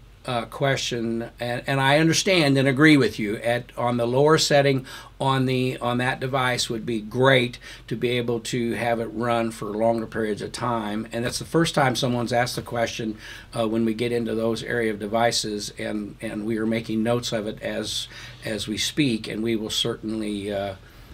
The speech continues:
uh, pursue that. Um, great question,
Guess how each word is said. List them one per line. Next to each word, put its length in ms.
uh, 220
pursue 540
that. 300
Um, 540
great 220
question, 440